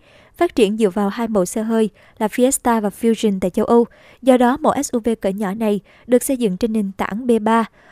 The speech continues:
Ford EcoSport từng giành được danh hiệu là một trong những mẫu xe bán chạy nhất tại Brazil, Argentina, Venezuela và Mexico thời điểm đó. Thế hệ thứ hai của dòng xe này được thực hiện bởi bộ phận phát triển sản phẩm toàn cầu của Ford và được ráp trên khung gầm của xe Fiesta hai không mười một,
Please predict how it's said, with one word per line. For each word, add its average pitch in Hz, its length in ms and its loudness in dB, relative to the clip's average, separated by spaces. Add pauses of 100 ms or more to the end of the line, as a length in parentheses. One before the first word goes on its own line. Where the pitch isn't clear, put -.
(160)
Ford 285 80 4
EcoSport 277 600 2
từng 226 140 0
giành 220 160 -2
được 214 180 -4
danh 233 140 -4
hiệu 214 220 2
là 196 100 -4
một 196 220 -2
trong 220 100 -2
những 196 240 -4
mẫu 185 140 0
xe 233 340 -2
bán 220 180 -6
chạy 185 160 -6
nhất 226 240 -4
tại 190 160 -2
Brazil, 208 360 0 (300)
Argentina, 226 600 -2 (220)
Venezuela 220 680 0
và 190 120 -2
Mexico 208 540 -2
thời 214 100 -2
điểm 180 160 -2
đó. 208 280 -4 (680)
Thế 359 100 2
hệ 254 140 4
thứ 285 160 0
hai 254 220 -2
của 214 120 -2
dòng 208 220 0
xe 240 160 -6
này 202 220 -2 (220)
được 247 160 2
thực 247 120 2
hiện 190 240 0
bởi 202 120 0
bộ 220 140 2
phận 180 240 -2
phát 320 200 -6
triển 180 160 0
sản 190 200 -8
phẩm 190 200 -4
toàn 208 220 -4
cầu 214 180 0
của 196 240 -2
Ford 226 200 4 (360)
và 254 100 0
được 233 180 4
ráp 269 240 -2
trên 233 160 2
khung 220 200 -4
gầm 196 240 -2
của 190 160 0
xe 220 180 -4
Fiesta 226 380 -2
hai 214 120 -4
không 214 140 -6
mười 202 120 -2
một, 185 280 0